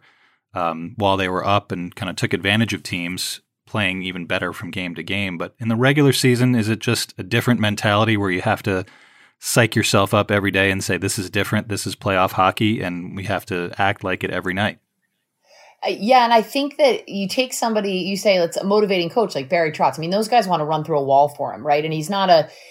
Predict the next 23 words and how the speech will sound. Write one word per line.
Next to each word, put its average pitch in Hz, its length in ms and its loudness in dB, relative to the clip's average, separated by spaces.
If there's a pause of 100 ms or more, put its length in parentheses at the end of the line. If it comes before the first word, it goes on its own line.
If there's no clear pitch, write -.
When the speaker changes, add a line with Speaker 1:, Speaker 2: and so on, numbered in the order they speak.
(140)
Speaker 2:
yay, 180 260 4
rah, 160 240 6
rah, 151 600 6
like 143 220 -2
a 135 380 2
Rod 160 380 4
Brindamore 170 560 2
type 156 260 0
of 147 220 -4
guy 147 240 6
who 160 180 0
actually 160 340 0
will 147 140 0
be 139 120 -6
leading 165 380 -2
the 139 60 -6
charge 180 440 0
through 185 200 -2
the 143 100 -2
wall. 160 540 4 (320)
But 185 160 0
Barry 226 220 4
Trotz 220 380 -2